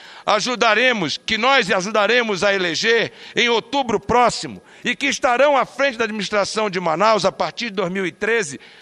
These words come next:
com a vontade de Deus e do povo amazonense, saberão assumir seus graves, sérios e sempre sinceros compromissos para com a população e estarão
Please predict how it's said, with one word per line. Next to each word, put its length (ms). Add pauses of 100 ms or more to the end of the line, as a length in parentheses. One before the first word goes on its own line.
(120)
com 120
a 60
vontade 540
de 140
Deus 500 (200)
e 100
do 140
povo 380
amazonense, 840 (280)
saberão 600
assumir 500
seus 400
graves, 640 (240)
sérios 800 (440)
e 180
sempre 640
sinceros 920 (400)
compromissos 800
para 260
com 100
a 60
população 640 (260)
e 120
estarão 600